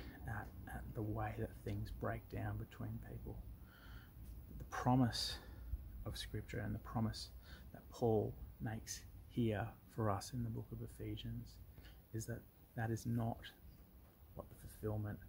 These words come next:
of God's plans look like. So we work towards God's plans. We don't continue to sow into the divisions that we experience in the present. I think I've said enough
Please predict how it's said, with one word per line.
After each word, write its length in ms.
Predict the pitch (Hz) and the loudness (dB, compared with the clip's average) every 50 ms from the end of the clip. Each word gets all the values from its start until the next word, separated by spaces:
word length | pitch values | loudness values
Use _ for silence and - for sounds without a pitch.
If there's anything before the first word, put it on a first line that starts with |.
| - - - - | -12 -12 -10 -10
of 60 | 123 - - | -10 -10 -8
God's 200 | - 123 - - - - - | -10 -10 -10 -12 -14 -10 -6
plans 520 | - 107 110 107 107 110 110 - - - - - - - | -4 -2 0 0 0 -2 -2 -4 -6 -12 -14 -12 -8 -8
look 140 | 110 107 - - - | -6 -6 -8 -8 -8
like. 180 | 127 - 123 - - - - - - - - - - - - | -6 -6 -6 -8 -10 -14 -16 -18 -20 -18 -18 -16 -16 -14 -6
So 160 | - - 107 | 0 2 4
we 220 | 107 113 117 117 | 6 8 8 8
work 360 | 113 113 117 110 110 104 - - - - - - - | 8 8 6 4 4 2 0 -2 -8 -12 -14 -14 -12
towards 420 | - - 110 107 104 104 104 - | -8 -6 -2 -2 0 -2 -2 -4
God's 320 | - - 113 110 107 - - | -8 -8 -8 -6 -6 -8 -10
plans. 380 | - - 110 110 110 110 107 - - - - - - - - - | -8 -6 -6 -4 -4 -4 -6 -6 -10 -12 -14 -16 -16 -16 -10 -4
We 80 | - 110 | -2 0
don't 220 | 107 110 110 113 - - | 2 2 2 0 -2 -4
continue 400 | 113 110 - - 95 107 110 107 | -6 -6 -4 -4 -2 -2 -2 -4
to 100 | - 98 | -4 -4
sow 260 | - - - 110 113 117 110 - | -4 -2 -2 -2 -2 -2 -2 -2
into 340 | - 117 113 - - 95 101 117 - - - - - - - - | -2 -4 -4 -4 -4 -6 -6 -6 -6 -8 -12 -14 -14 -12 -8 -4
the 60 | 117 | 0
divisions 680 | 113 104 104 107 104 110 110 110 113 113 - - - - - - - | 0 2 2 2 2 2 0 0 -2 -4 -6 -8 -12 -12 -10 -8 -8
that 120 | 113 - - | -8 -6 -4
we 100 | 113 104 | -4 -4
experience 800 | 107 - - - - - - 101 101 98 107 107 - - - - - - - - - | -4 -4 -6 -8 -8 -6 -4 -2 -2 -2 -2 -6 -6 -8 -10 -12 -12 -12 -10 -6 -4
in 100 | 107 104 | -2 -2
the 60 | 107 | -2
present. 400 | - - - 101 101 110 - - - - - - - - - - - - - - - - - - - - - - - - - - - - - | -4 -2 -2 -2 0 -2 -4 -4 -6 -10 -16 -18 -18 -16 -16 -14 -14 -14 -14 -14 -14 -14 -14 -14 -14 -14 -14 -14 -14 -14 -14 -14 -12 -8 -6
I 40 | - - | -2 2
think 220 | - 120 113 - | 4 4 4 4
I've 100 | 104 - | 2 0
said 180 | - 117 110 110 | 2 4 6 6
enough 400 | 107 110 113 110 - - - | 8 6 6 6 4 0 -4